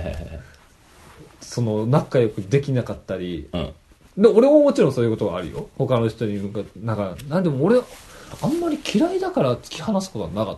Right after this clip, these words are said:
Speaker 2: たけど。
Speaker 1: うん。
Speaker 2: でもやっぱり自分から行かなかったな。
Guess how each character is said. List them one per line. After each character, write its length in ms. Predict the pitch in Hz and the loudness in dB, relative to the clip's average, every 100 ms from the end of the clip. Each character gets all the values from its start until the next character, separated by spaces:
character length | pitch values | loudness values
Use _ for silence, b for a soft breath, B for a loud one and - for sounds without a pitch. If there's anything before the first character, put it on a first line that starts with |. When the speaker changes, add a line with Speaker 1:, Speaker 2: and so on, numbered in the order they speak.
| - | -12
Speaker 2:
た 80 | 85 | -16
け 80 | |
ど。 340 | 80 65 55 - - | -12 -14 -14 -20 -10
Speaker 1:
う 60 | 80 | -8
ん。 140 | 71 - _ _ _ _ _ | -8 -12 _ _ _ _ _
Speaker 2:
で 80 | 240 | 2
も 100 | 240 | 4
や 60 | 190 | 2
っ 40 | |
ぱ 60 | 190 | 4
り 80 | 160 | 4
自 220 | 110 156 | 6 4
分 220 | 240 254 | 4 2
か 100 | 233 | 2
ら 120 | 220 | 2
行 100 | 185 - | 0 -2
か 140 | 190 | 0
な 100 | 196 | 0
か 100 | 151 | -2
っ 80 | - | -4
た 80 | - | -10
な。 140 | 78 | -12